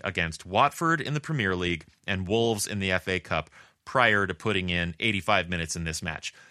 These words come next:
In all of his minutes, he's scored six goals. Two of those were in this game. So, from the perspective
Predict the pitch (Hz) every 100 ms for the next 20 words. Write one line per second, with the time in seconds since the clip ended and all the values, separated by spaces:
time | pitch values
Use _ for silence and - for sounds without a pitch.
0 | _ - 123 123 127 143 160 165 151 147
1 | 143 175 - - _ _ - 120 107 -
2 | 113 107 101 - - - 113 - 98 85
3 | 71 - - _ - 170 151 123 117 107
4 | 95 98 92 90 90 - 104 71 69 _
5 | - - - 202 104 - 175 233 - 175
6 | - 156 - 123 120